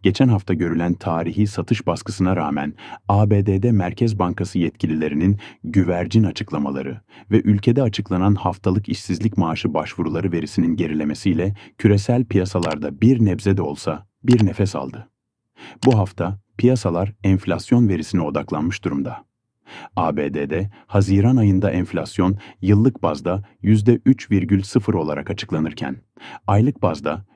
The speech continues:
yüzde eksi sıfır virgül bir olarak açıklanması tahmin ediliyor. A B D'de enflasyonun yıllık bazda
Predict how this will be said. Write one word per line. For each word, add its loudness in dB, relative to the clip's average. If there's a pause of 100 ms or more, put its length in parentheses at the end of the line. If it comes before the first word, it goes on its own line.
(100)
yüzde 4
eksi -4
sıfır 0
virgül -2
bir 6
olarak 0
açıklanması -4
tahmin -2
ediliyor. -8 (680)
A 0
B -2
D'de -2 (240)
enflasyonun 4
yıllık -2
bazda -2